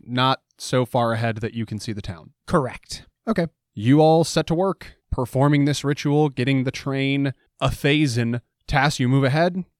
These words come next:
Speaker 1: The time passes without incident. Uh, you don't see another train coming along the rails or anything.
Speaker 2: I'm sitting out there eating some, you know, snacks and sitting around and realizing,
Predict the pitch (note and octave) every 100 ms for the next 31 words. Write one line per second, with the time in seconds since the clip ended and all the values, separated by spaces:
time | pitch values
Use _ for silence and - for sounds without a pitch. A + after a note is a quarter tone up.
0 | _ B2 C#3+ C#3+ C#3+ C#3+ D3 D#3+ C#3+ -
1 | - A2 C#3+ F3+ - G#2+ F2 - _ -
2 | G#2+ G#2 A2 G#2+ A#2+ - C3 B2+ C3 -
3 | C3 C#3 C#3+ C#3 _ _ - C3+ C#3+ C#3+
4 | C#3 D3 D#3 C#3 A2+ A2 G#2 A2 G#2+ -
5 | _ A#2+ B2+ F3 D#3 C#3 C#3 - C3+ C3+
6 | C3 D3+ - _ D#3+ C#3+ B2+ B2+ C#3 B2+
7 | B2 A#2+ _ C3 B2 - C3+ B2+ B2 -
8 | - - A#2 A#2 _ _ - D3 C#3 C3
9 | C3 B2+ B2 A#2+ B2+ B2+ A#2+ B2 A#2+